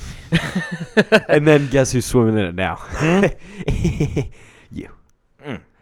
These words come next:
Speaker 2: You, fishy. You know, I thought about you yesterday. Uh, the last, like, seven episodes that I've watched of Beat Bobby Flay have been, uh, crazy seafood. Like,
Speaker 1: Oh.
Speaker 2: it's been, like, uh,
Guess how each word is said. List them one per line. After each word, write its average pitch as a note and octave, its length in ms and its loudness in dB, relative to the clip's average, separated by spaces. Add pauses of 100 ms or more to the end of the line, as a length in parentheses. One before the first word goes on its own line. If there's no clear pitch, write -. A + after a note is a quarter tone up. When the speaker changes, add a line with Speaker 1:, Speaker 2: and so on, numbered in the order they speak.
Speaker 2:
You, F#2+ 180 -8
fishy. E2+ 420 -16 (280)
You C#3 140 -2
know, D3+ 140 2
I C3+ 140 2
thought C3 200 0
about B2 280 -2
you B2+ 60 -6
yesterday. A#2+ 640 -4
Uh, G#2 300 -2
the G2+ 140 -4
last, G#2 320 -4
like, A2 160 -6
seven G2+ 400 -6
episodes G2 580 -8
that G2 140 -8
I've F#2 180 -6
watched F#2 400 -8
of F2+ 300 -10
Beat G2 180 -12
Bobby F#2 300 -10
Flay F2+ 420 -12 (520)
have G2 300 -6
been, G2+ 280 -4
uh, F#2 320 -6
crazy G2+ 580 -8
seafood. G2+ 680 -12 (280)
Like, G2 280 -4
Speaker 1:
Oh. F2 80 -6
Speaker 2:
it's B2+ 120 -8
been, B2+ 200 -2
like, A2+ 260 -2
uh, G2 300 -6